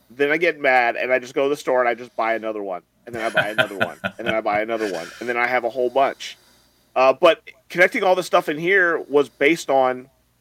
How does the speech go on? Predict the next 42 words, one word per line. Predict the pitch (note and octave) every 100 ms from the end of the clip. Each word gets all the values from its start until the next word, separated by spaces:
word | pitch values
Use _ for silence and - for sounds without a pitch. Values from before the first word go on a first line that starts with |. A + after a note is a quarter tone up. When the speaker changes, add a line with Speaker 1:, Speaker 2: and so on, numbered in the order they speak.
| _
Speaker 1:
having | - C3+ C3 B2
all | B2
those | B2 B2
extra | B2 - G#2+
things. | B2 A#2 G2
So | - G#2+
that | A#2 D#2+
Speaker 2:
Yeah. | E2+ E2 D#2 -
Speaker 1:
worked | B2+ A#2+ -
out. | A2 E2 _ _ _ _ _ _ _ _
The, | C#3 C#3 B2+
uh, | B2 A2+ G#2+ - _ _ _ _ -
so | - C#3
then, | C#3+ C#3+ C3 - A#2
so | - - C#3 C3+ A#2+
you | B2 C3+ D3+
saw | D#3 B2+
it | A2+
yesterday, | A#2+ - B2 A2
the, | G#2+ G#2+ G2
the | G2+ G#2+
annihilation | G#2 A2 A#2 A2 A2 A2 G#2
of | F#2+ F#2
boxes | G#2+ A2+ G2+
that | G#2+ F2
were | F#2
out | F2+ F#2+
here. | G2 F2+ - _ _ _ _ -
I | A#2+
had, | D3+ C#3+ -
I | B2+
have | C#3+ D3
a | C#3 A#2+
storage | - D#3+ D#3+ D3
room | C3+
underneath | A#2+ B2 B2+
the | -
stairs | - A#2 C3 D3+
right | C#3+ -
there, | D3 D3+ E3 _ _ _ _ _ A#2+
and | A#2+ A#2 A2+
I | A2